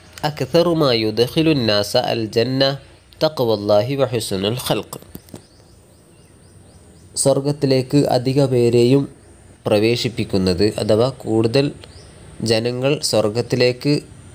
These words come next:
പ്രവേശിക്കാനിടയാകുന്നത് അള്ളാഹുവിന് തഖ്വ ചെയ്യലും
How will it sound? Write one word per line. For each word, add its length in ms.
പ്രവേശിക്കാനിടയാകുന്നത് 1600
അള്ളാഹുവിന് 640
തഖ്വ 400
ചെയ്യലും 420